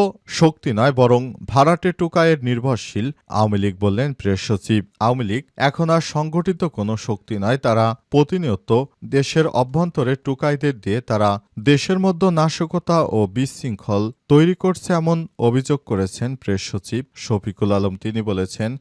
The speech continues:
বিষয়টি খুবই দুঃখজনক যে এখন তারা শুধু অনলাইনে হাকডাক দিচ্ছে, কিন্তু কিছু টুকাই ভাড়া করে তারা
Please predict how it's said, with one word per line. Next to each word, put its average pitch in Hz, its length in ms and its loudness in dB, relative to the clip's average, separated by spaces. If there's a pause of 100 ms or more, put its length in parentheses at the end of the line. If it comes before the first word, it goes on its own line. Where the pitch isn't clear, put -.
(120)
বিষয়টি 156 500 0
খুবই 104 340 -4
দুঃখজনক 110 760 -4
যে 104 120 -4 (120)
এখন 113 280 -4 (240)
তারা 123 240 6
শুধু 110 360 -4 (280)
অনলাইনে 165 540 4
হাকডাক 127 520 -2 (120)
দিচ্ছে, 98 380 -6
কিন্তু 107 400 -6 (240)
কিছু 120 260 -4 (120)
টুকাই 147 380 0
ভাড়া 110 300 -2
করে 104 280 -4
তারা 101 300 0